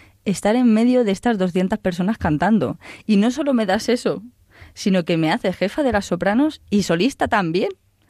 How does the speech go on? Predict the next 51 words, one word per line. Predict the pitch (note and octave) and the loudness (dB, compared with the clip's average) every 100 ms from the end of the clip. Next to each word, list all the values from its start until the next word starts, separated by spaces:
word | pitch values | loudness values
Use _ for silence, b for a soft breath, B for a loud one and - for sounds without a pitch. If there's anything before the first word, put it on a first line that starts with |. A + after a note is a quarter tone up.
| B B B _ | B B B _
Y | G#3+ G3+ | 2 2
no | A#3+ | 2
solo | C4+ D#4 A#3 | 0 0 0
eso, | G4+ - F3+ | 0 -4 -4
porque | D#3+ D#3 | -4 -2
yo | D3 G3+ - - | -2 -2 -2 0
en | G3+ | 2
ningún | G3 G3 | 4 2
momento | B3 C4+ C4 B3 | 4 2 2 0
manifesté | G#3+ G3+ F3 - F#3+ F#3 - _ _ _ _ | 0 0 -2 -2 -2 -2 -6 _ _ _ _
cuáles | G3 F#3 F3+ | -2 -2 -2
eran | F3 E3 | -4 -6
las | |
canciones | - D#3+ E3 E3 | -4 -4 -2 -2
que | D#3+ | 0
me | D#3 | -2
gustaban | D3 - D#3 D3 | -4 -4 -2 -2
más | D3+ - | -4 -2
y | D#3+ | -2
menos, | F3+ E3+ | 0 0
que | D3+ | -4
todo | C#3+ D3+ | 0 2
el | |
mundo | D#3+ D#3 D3 | 2 0 0
las | D#3 - | -2 -2
tenemos. | D3 F#3+ D#3+ - _ B B B - | 0 0 -2 -8 _ B B B -6
O | |
sea, | E3 | -4
yo | C#3 | -2
decía, | D3 D#3 | -2 -4
"Si | G3+ | -2
he | G#3+ | 2
venido | A#3+ A#3 | 2 2
aquí | G3 F3 D#3 C#3+ _ _ _ _ | 0 0 -4 -6 _ _ _ _
a | F3 | -8
cantar, | D#3+ D3 C#3+ G#3 | -4 -6 -4 -2
he | A#3 | -2
venido | G3+ G#3 | -2 -2
a | |
cantar | F#3+ E3 A3+ | -2 -2 -2
todo. | A3+ E3 C#3+ - - | -2 -4 -2 -6 -4
Y | F#3+ | -2
si | G3 | 0
esto | G3+ | 0
es | A3 | 0
un | A3+ | 0
regalo, | G#3 G3 F#3 G#3+ C4+ | 0 0 0 0 -2
es | A#3 | -2
un | G#3+ | -2
regalo | F#3+ D#3+ F3 A3+ D4+ b b b _ | 0 -2 -2 -2 -6 b b b _
todo. | - D3+ C#3 | -2 -2 -2